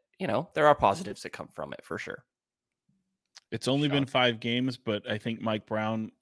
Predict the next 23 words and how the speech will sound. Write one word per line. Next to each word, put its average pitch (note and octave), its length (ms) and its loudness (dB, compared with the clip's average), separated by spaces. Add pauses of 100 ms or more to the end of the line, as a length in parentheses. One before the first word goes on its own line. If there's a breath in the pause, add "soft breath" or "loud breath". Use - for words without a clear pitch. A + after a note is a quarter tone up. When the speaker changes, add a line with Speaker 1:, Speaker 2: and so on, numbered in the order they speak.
(120)
Speaker 2:
uh, G2+ 380 -4 (480)
was A#2 420 -2
like C3+ 180 2
the C3+ 80 -2
rest D3 240 0
of F#2+ 80 -6
us. - 160 -10
We G2+ 60 -6
wanted G#2+ 260 -4
to G2+ 80 -8
see A2 240 -4
how G2+ 480 -2 (500 soft breath)
the G#2+ 80 -6
quality A2+ 460 2
depth G#2 380 -4
of G2 80 -10
this G2+ 200 -8
team G2+ 440 -6
could - 180 -12
handle G2 600 -8 (260)
a F#2 600 -8 (220)
loss F#2+ 500 -2
of F2+ 400 -6